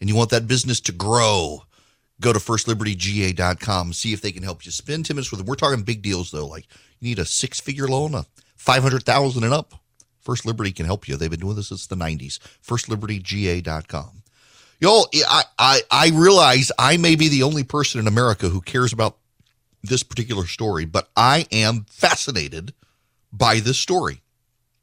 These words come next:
Verizon and A T and T have agreed to delay an expansion of five G. Now, there are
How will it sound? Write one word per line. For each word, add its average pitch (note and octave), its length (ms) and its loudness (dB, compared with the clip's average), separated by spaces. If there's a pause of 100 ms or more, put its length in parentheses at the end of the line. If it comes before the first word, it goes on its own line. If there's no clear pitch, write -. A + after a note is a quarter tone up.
(920)
Verizon G3 840 4
and C3 220 2
A E3 180 2
T F3+ 220 -2
and F3 120 -4
T A2+ 340 -2
have A2+ 260 2
agreed B2+ 880 0
to A#2 540 -2 (500)
delay E3+ 680 6 (200)
an C3+ 120 4
expansion E3+ 800 2
of B2 120 4
five C#3+ 500 4
G. G2 460 -2 (920)
Now, D#3 220 6
there A3 220 6
are G3 240 8